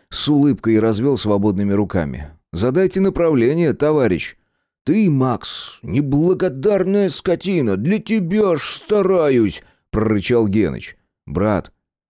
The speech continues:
если бы и платил тоже ты, то, возможно, я бы и тебя вместе с пакетами нес, а так извиняй». «Красавицы!» внезапно окликнул Геныч проходивших мимо девчонок. «А подскажите мне, несравненные, покупка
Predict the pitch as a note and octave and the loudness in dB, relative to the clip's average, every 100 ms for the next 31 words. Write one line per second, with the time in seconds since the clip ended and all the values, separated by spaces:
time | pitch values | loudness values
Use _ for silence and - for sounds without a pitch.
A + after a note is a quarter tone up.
0 | - F2+ B2 A2+ - C#2 E2+ E2 F#2+ G2 | -8 -2 -2 -2 -6 -6 -4 -2 -2 -2
1 | - F3+ C#3+ A2 F#2 D#2 D#2+ A#1+ G#1+ - | -2 -2 -2 0 -2 -2 -8 -10 -8 -4
2 | G2 A#2 B2 F#3+ F#3+ A2+ F#2 G2 D#3 C#3+ | 0 0 -2 -2 -4 -4 -4 -2 -2 -2
3 | D#3+ - D#3 F#2+ E2+ D2+ F2+ A#2 A2 - | -4 -4 -2 0 0 -2 -2 -2 -4 -6
4 | - G2+ - - A#2 A#2+ F#2+ F#2 G2 G#2 | -4 -4 -4 -4 -4 0 0 0 -2 -2
5 | F#2 D#2+ - A2 F#3 E3+ A3 F#3 A3 G3+ | -2 -4 -4 -4 -4 -4 -2 0 0 0
6 | A#2 F#2+ D#2+ - _ _ _ - C#2+ D2+ | 0 0 -2 -6 _ _ _ -8 -6 -2
7 | G2 G2 - C#2+ A1+ G#1 - _ _ - | 0 -2 -2 -6 -8 -12 -18 _ _ -2
8 | C3+ D3+ D3+ B2 D3 A#2+ A#2 B2 B2+ G2 | 0 2 2 0 -2 0 -2 0 -2 0
9 | A2 F#2+ D3 E3 G#2+ - F#2+ A2 F#2 A2+ | -2 0 0 -2 -6 -4 -2 0 0 0
10 | C#3+ C#3 A2+ F#2 G#2 A2 G#2 G2+ F#2+ C2 | -2 -4 -6 -4 -2 0 -2 -2 -4 -4
11 | A#1 - _ - G#2+ - - D3 - G3+ | -10 -20 _ -2 -2 0 0 -2 -2 -2
12 | G3+ A#3+ F#3 D#3+ C3+ A2 F#2+ G2+ B2 A#2 | 0 -2 -2 -2 0 2 2 2 0 2
13 | C3 A#2 G#2 F2 E2 - A#2+ - - - | 0 2 0 0 -2 -2 -2 -2 -6 -2
14 | - | -4